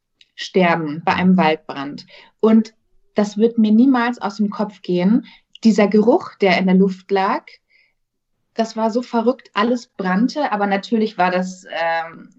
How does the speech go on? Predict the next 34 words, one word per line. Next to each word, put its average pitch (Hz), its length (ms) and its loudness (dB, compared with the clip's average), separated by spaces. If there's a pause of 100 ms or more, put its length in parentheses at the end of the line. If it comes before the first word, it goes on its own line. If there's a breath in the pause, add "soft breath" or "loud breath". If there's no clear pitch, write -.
(260)
kein 180 200 -4
echter 214 340 -2
Brand, 220 380 -2
sondern 180 220 -6
das 180 180 -12
war 170 140 -6
alles 180 260 -10
gesetzt, 180 420 -6
wie 180 100 -2
es 185 100 -2
beim 165 160 -4
Film 180 260 4
halt 151 140 -2
nun 160 100 -14
mal 151 180 -6
ist. - 280 -2 (240 loud breath)
Und 233 160 0
ich 220 120 -4
sollte 226 300 0
dann 208 160 -2
da 202 120 2
durch 208 180 -2
den 196 180 -2
Wald 220 300 0
laufen 226 320 -2
und 190 80 -10
meine 185 220 -4
Mutter 226 360 -4
suchen 247 480 -2
und 190 220 -6
dann 196 240 -4
mich 196 160 -10
irgendwo 190 280 -6
hinsetzen. 240 840 2